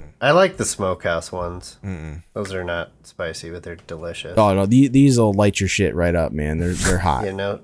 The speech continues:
Speaker 1: yeah, literally.
Speaker 3: <laughs> And
Speaker 1: Like,
Speaker 3: you
Speaker 1: the
Speaker 3: keep,
Speaker 1: next
Speaker 3: the problem
Speaker 1: day.
Speaker 3: is, like, you keep eating 'em, and it just, like, keeps, like, accumulating, and, like, it just, yeah, it's, it, it's exponentially more hot,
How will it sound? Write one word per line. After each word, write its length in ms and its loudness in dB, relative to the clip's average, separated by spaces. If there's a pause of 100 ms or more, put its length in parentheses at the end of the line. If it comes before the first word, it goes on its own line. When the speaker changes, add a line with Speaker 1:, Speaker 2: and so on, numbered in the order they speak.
Speaker 1:
yeah, 200 -4
literally. 720 0
Speaker 3:
<laughs> 40 -6
And 120 4
Speaker 1:
Like, 80 6
Speaker 3:
you 80 2
Speaker 1:
the 80 2
Speaker 3:
keep, 100 8
Speaker 1:
next 140 0
Speaker 3:
the 100 4
problem 340 6
Speaker 1:
day. 60 6
Speaker 3:
is, 100 4
like, 160 0
you 80 2
keep 240 0
eating 280 2
'em, 160 4
and 80 2
it 60 2
just, 300 -2
like, 200 2
keeps, 420 -2
like, 220 0 (380)
accumulating, 680 4
and, 100 2
like, 400 0 (460)
it 140 -2
just, 220 -6
yeah, 260 4
it's, 240 0
it, 420 -6
it's 260 -6 (100)
exponentially 720 -2
more 220 -2
hot, 320 0